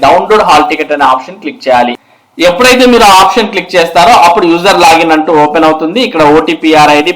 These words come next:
పాస్వర్డ్, క్యాప్చా అనేది అడుగుతుంది. మరి ఇక్కడ ఈ వివరాలన్నీ ఎంటర్ చేసి మీరు లాగిన్ అయితే, మీ యొక్క లాగిన్ లో హాల్ టికెట్స్ అనేవి డౌన్లోడ్ చేసుకోవడానికి మీకు, ఆ, వివరాలన్నీ కనిపిస్తాయి. ఆ వివరాలన్నీ చెక్ చేసుకొని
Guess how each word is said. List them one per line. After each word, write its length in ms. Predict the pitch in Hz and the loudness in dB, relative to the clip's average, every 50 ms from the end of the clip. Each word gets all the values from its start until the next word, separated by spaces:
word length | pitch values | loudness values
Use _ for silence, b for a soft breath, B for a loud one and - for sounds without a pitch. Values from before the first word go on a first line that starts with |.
| - 147 | -2 -2
పాస్వర్డ్, 460 | 143 139 143 143 143 160 156 156 - 151 | 0 0 0 -2 -2 -4 -4 -4 -4 -4
క్యాప్చా 280 | 135 135 - - 156 143 139 | -4 -4 -4 -2 -2 -2 -2
అనేది 200 | 139 139 135 135 131 | -2 -2 -2 -2 -2
అడుగుతుంది. 440 | 135 135 135 156 156 151 180 226 302 - B B B B B 156 156 | -4 -4 -6 -6 -4 -4 -2 -2 -4 -4 B B B B B -2 0
మరి 200 | 147 147 135 120 107 - B B B B 165 151 | 0 0 0 -2 -2 -6 B B B B -6 -4
ఇక్కడ 200 | 156 180 175 160 156 - - - - 165 170 | 0 0 2 2 4 2 2 0 -2 -4 -6
ఈ 40 | 190 190 180 | -4 -2 -2
వివరాలన్నీ 520 | 180 185 208 208 214 208 208 214 214 214 214 - 165 | 0 0 2 2 2 2 2 2 0 0 0 -2 -4
ఎంటర్ 260 | 170 170 190 180 - 190 | -4 -4 -6 -6 -4 -6
చేసి 180 | 190 185 226 208 180 | -6 -4 -4 -4 -4
మీరు 120 | 170 143 147 143 | -2 0 0 2
లాగిన్ 300 | 139 143 151 156 151 151 | 2 2 0 0 0 -2
అయితే, 460 | 151 151 - 202 185 240 262 - - 160 165 | -2 -2 -2 -2 0 0 -2 -2 -4 -8 -8
మీ 80 | 165 170 165 | -4 -2 -2
యొక్క 180 | 156 - - 151 143 135 135 143 | -2 -2 0 0 0 0 2 2
లాగిన్ 320 | 143 147 151 156 156 160 185 240 | 2 2 2 0 -2 -2 0 0
లో 40 | - 160 | 0 2
హాల్ 180 | 151 147 147 - | 0 0 0 -2
టికెట్స్ 280 | 151 - 147 135 - - | -4 -6 -8 -8 -8 -8
అనేవి 360 | 139 135 135 147 185 262 349 370 B B B B 156 151 | -8 -8 -8 -6 -6 -6 -8 -8 B B B B -2 0
డౌన్లోడ్ 400 | 151 170 190 202 202 202 202 - - | 2 2 2 2 0 -2 -2 -2 -2
చేసుకోవడానికి 760 | 165 147 - - 151 139 135 135 135 143 147 147 247 285 - - 165 | -4 -4 -4 -6 -6 -2 0 0 0 0 -4 -6 -8 -8 -8 -6 -6
మీకు, 260 | 156 139 - 147 135 131 123 117 - B B B B B - 147 | -8 -6 -6 -6 -6 -6 -8 -10 -14 B B B B B -2 0
ఆ, 40 | 143 139 139 135 135 131 127 127 - 147 | 2 2 2 2 2 2 0 0 -2 0
వివరాలన్నీ 500 | 151 151 170 175 175 170 165 160 165 156 156 | 0 2 2 2 2 2 2 0 0 -2 -2
కనిపిస్తాయి. 560 | 147 147 147 160 165 - - 170 180 240 269 247 - 165 160 | -2 -2 -2 -4 -6 -4 -2 -2 0 0 0 -2 0 0 0
ఆ 40 | 165 165 | 2 2
వివరాలన్నీ 420 | 160 160 170 180 185 185 185 180 180 - | 0 0 0 0 0 0 0 -4 -4 -6
చెక్ 160 | 170 - - - | -8 -8 -6 -4
చేసుకొని 320 | 175 175 175 185 202 247 | -6 -4 -4 -4 -4 -2